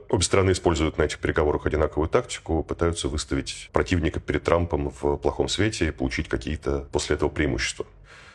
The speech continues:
Понятно, что Россия заинтересована в том, чтобы С Ш А отказались от поддержки Украины, а Украина заинтересована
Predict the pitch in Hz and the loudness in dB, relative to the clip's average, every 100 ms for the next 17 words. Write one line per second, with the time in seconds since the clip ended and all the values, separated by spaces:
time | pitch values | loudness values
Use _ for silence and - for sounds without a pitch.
0 | - 78 76 - 71 78 67 71 - - | -2 0 2 2 2 2 0 -2 -2 0
1 | 60 62 62 - - 85 - 71 67 - | 0 -2 -4 -4 -2 -2 -2 -2 -2 0
2 | 104 - 85 - 80 73 69 - 73 69 | 0 4 2 2 2 2 0 -2 0 0
3 | - 71 90 120 143 113 - - - 76 | -2 -2 0 2 0 -2 -6 -8 0 2
4 | 78 76 76 73 76 - - 73 85 76 | 4 2 2 2 0 -2 0 0 0 -2
5 | 73 71 78 76 71 | -4 -2 0 0 -2